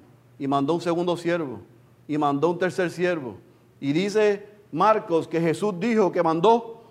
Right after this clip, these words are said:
muchos otros siervos. Nuestro Dios es paciente, muy paciente,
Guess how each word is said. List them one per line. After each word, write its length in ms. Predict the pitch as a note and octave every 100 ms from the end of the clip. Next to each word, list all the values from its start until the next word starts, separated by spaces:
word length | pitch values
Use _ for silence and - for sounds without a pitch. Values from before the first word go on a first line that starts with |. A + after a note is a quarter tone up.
| - _ _ -
muchos 800 | F3+ D4 D#4+ - G#3 F#3 D#3+ - - -
otros 760 | A3 D4 C4+ - F#3 D#3 - - - -
siervos. 840 | - G3+ B3 C#4 C4+ E3 - - - _ - _ _ _ _ _ _ _ _ _ _
Nuestro 300 | D3+ D#3+ E3
Dios 120 | D#3 A3+
es 60 |
paciente, 580 | A#3+ G#3+ D#3 A3 - A2+ - _ _ _ _ _ _ _ _ _ _ _
muy 180 | C3 F#3
paciente, 500 | G#3 A2 B2 A2+ -